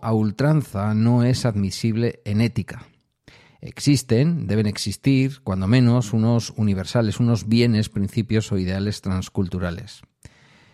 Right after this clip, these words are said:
Eh, en fin, que tenemos que partir de la convivencia en sociedad, en los estados, en las naciones, de unos mínimos que todos podamos aceptar y compartir. En ética no es aceptable la transmutación total de los valores, tal y como la preconiza Nietzsche.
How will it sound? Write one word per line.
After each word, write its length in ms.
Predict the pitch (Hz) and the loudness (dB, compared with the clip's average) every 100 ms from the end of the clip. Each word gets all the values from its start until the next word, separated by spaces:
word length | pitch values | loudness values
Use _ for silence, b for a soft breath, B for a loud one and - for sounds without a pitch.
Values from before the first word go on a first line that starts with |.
| b | b
Eh, 320 | - 107 104 | -4 -2 0
en 500 | 101 90 90 - - | -2 -4 -8 -8 -8
fin, 300 | 101 113 92 87 | 0 0 0 -4
que 500 | - 98 92 90 - - _ - | -8 -8 -6 -8 -12 -20 _ -4
tenemos 440 | 110 113 135 - | 2 4 4 0
que 180 | - 101 | -4 -6
partir 500 | - 101 - 120 95 | -4 -6 0 0 0
de 120 | 98 | -2
la 140 | 95 90 | -2 -4
convivencia 760 | 98 98 98 117 - - - - | -4 -2 2 0 -2 -12 -12 -12
en 120 | 92 | -10
sociedad, 560 | - - 98 107 98 - - _ | -8 -6 -4 -2 -4 -6 -20 _
en 120 | 107 | -6
los 160 | 95 - | -6 -6
estados, 540 | - - 107 101 92 | -8 -2 0 0 -6
en 80 | 101 | -10
las 120 | 90 | -10
naciones, 580 | 92 92 120 120 127 123 - B B B B B | -8 -4 2 4 2 0 -12 B B B B B
de 160 | 107 110 | 0 2
unos 280 | 143 143 110 | 4 2 4
mínimos 540 | 127 143 147 156 151 | 4 4 4 2 -2
que 220 | - 98 | -6 -6
todos 400 | 90 113 120 123 | 0 0 2 0
podamos 440 | - 95 101 107 104 | -2 -2 -2 -2 -4
aceptar 360 | - - 104 | -10 -6 -4
y 60 | 104 | -2
compartir. 640 | 101 90 107 - - 82 - _ _ - b b b | -4 -6 -10 -14 -16 -16 -18 _ _ -20 b b b
En 160 | 113 127 | 0 2
ética 420 | 139 135 117 120 | 2 0 2 2
no 300 | 117 123 120 | 4 4 4
es 240 | 117 - | 2 0
aceptable 600 | 113 98 - 101 110 101 | -2 -4 -4 -2 0 0
la 220 | 101 95 | -2 -2
transmutación 840 | - 104 101 113 113 101 95 117 110 | -2 -4 -2 -2 -2 -2 -2 -2 0
total 340 | 98 120 113 | 0 0 2
de 60 | 101 | 0
los 160 | 92 | 0
valores, 420 | 90 101 110 98 | -2 0 0 -2
tal 160 | - 101 | -4 -4
y 40 | |
como 220 | 101 101 98 | -2 -2 0
la 180 | 92 | -2
preconiza 520 | 90 92 95 98 - 92 | -6 -4 -2 -4 -4 -4
Nietzsche. 460 | 101 104 - - | 0 0 -2 -12